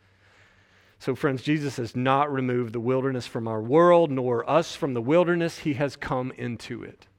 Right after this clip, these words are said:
And this is what we proclaim on the front end of Lent,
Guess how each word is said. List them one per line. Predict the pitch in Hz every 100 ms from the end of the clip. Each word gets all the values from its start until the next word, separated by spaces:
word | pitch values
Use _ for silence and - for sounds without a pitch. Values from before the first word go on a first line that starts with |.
| _ _ -
And | 120
this | 151
is | 170
what | 135 151
we | 147
proclaim | 143 147 - 151 139 131
on | 123
the |
front | 110 139 127 147
end | 139
of | 123 117
Lent, | 139 156 -